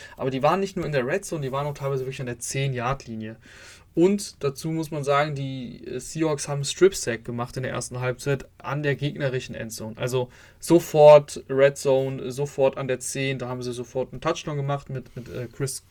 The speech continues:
Carson, der da reingelaufen ist. Deswegen, das hat so ein bisschen getäuscht. Aber was ich sagen muss zu den Seahawks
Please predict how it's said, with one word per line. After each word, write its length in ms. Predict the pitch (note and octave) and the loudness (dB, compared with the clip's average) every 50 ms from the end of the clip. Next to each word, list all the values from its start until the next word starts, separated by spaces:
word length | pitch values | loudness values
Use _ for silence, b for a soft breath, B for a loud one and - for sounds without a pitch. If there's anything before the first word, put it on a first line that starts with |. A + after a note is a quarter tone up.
| - - - | -20 -20 -20
Carson, 540 | - - A#3 C4+ - - - - E3+ D#3+ D#3 B B B B B B B B B B B - | -16 -8 -4 -4 -4 -4 -4 -6 -8 -10 -12 B B B B B B B B B B B -6
der 80 | C3 | -4
da 80 | C3 C3 | -2 -2
reingelaufen 560 | C3+ C#3 D3 C#3+ C#3 C3 C3+ C3+ - - B2 | -2 -2 -2 -2 0 0 0 -2 -2 -6 -10
ist. 260 | B2 C3+ - - - B B B B B B B | -10 -10 -10 -10 -14 B B B B B B B
Deswegen, 360 | D3 C#3+ - E3 E3 E3 E3 | -2 2 4 4 4 4 2
das 160 | D3+ D3+ - | 0 2 2
hat 140 | F3+ G3 F#3+ | 2 2 4
so 60 | - | 2
ein 100 | F3+ D3+ | 0 2
bisschen 320 | C#3+ G#3+ A3+ A3+ - A#3+ G#3 | 4 4 4 4 4 4 6
getäuscht. 640 | F3+ - - - D#3+ E3+ G#3 B3 B3 - - - - _ _ b b b b b b b b b b b b b b _ _ _ _ _ _ _ _ _ _ _ | 6 4 4 6 6 8 8 8 6 2 -6 -12 -16 _ _ b b b b b b b b b b b b b b _ _ _ _ _ _ _ _ _ _ _
Aber 180 | D3 D3+ D#3+ D#3 | -2 0 0 0
was 180 | D#3 D3+ - - | 0 -2 -2 -2
ich 200 | A3 A#3+ A3+ - | -2 -2 0 2
sagen 340 | - D#3 D3 D3+ D3+ D3+ D3+ | 4 6 6 6 6 4 0
muss 340 | D3+ D#3+ D#3+ - - - | -4 -4 -6 -8 -8 -8
zu 100 | - D#3 | -6 -6
den 140 | C#3+ D3 C#3+ | -6 -4 -4
Seahawks 640 | - - F#3+ F#3 F3 D#3 D#3 D#3 - - - - - | -6 -4 -2 0 2 2 0 0 -2 -6 -8 -8 -10